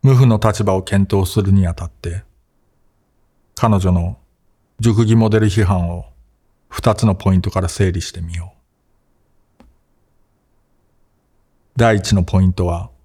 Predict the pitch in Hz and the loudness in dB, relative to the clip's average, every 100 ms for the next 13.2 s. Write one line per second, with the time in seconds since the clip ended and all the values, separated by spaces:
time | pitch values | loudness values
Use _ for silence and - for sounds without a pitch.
0 | _ _ _ _ _ _ _ _ _ 117 | _ _ _ _ _ _ _ _ _ -2
1 | 113 127 113 113 117 110 - 110 107 98 | 0 2 4 4 4 2 0 0 2 2
2 | 92 95 92 - 104 - 107 - 107 - | 0 -4 -4 0 0 2 0 0 -4 -4
3 | - - 95 87 87 92 92 90 90 85 | -10 -2 2 2 4 2 2 -2 -6 -10
4 | - - _ _ _ _ _ _ _ _ | -12 -20 _ _ _ _ _ _ _ _
5 | _ _ _ _ _ _ _ _ _ _ | _ _ _ _ _ _ _ _ _ _
6 | _ _ _ _ _ _ _ _ - 120 | _ _ _ _ _ _ _ _ 2 4
7 | 113 101 92 87 - 90 - - _ _ | 6 4 2 0 -2 -4 -6 -16 _ _
8 | _ _ _ _ _ _ - 110 110 120 | _ _ _ _ _ _ -2 0 2 2
9 | 117 113 110 - 117 101 92 90 92 90 | 4 4 2 2 0 2 2 2 -2 -2
10 | 101 92 95 90 90 92 - _ _ _ | -4 -2 -2 -2 -2 -4 -8 _ _ _
11 | _ _ - 113 107 107 113 104 101 101 | _ _ -2 2 4 2 0 0 0 0
12 | 101 101 98 92 - 104 98 90 85 90 | 4 4 4 2 -4 -2 -2 -2 -4 -8
13 | - | -14